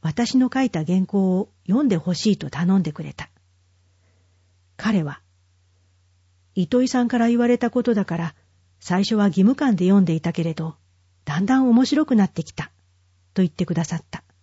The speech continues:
彼は本当に優しく厳しい人であった。私の原稿の長所短所をはっきり言ってくださる。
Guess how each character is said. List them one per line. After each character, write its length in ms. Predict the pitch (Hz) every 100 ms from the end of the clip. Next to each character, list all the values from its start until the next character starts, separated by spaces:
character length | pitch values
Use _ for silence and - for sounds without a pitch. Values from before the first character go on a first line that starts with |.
| _ _ _ _ _ _ _ _ _ _ _ _
彼 260 | - 208 175
は 160 | 151 - _ _
本 260 | - 220 240
当 200 | 269 262
に 220 | 247 - _ _
優 100 | 175 160 208
し 160 | 202 -
く 240 | 190 185 _
厳 240 | - 180 220
し 180 | - 285
い 20 |
人 200 | - 170
で 120 | 160
あ 80 | 147
っ 60 | -
た。 120 | - - _ _ _ _ _ _ _ _ _ _ _ _ _
私 380 | - 180 220 -
の 140 | 226 208
原 220 | 214 208
稿 240 | - 208
の 160 | 202 - _ _ _
長 240 | - 269
所 200 | 226 175
短 260 | - 226 233
所 200 | - 165
を 140 | 165 - _
は 140 | 175
っ 60 | -
き 100 | 285
り 80 | 294
言 80 | 165
っ 20 |
て 160 | -
く 100 | 165
だ 120 | 170 147
さ 140 | 165
る。 100 | -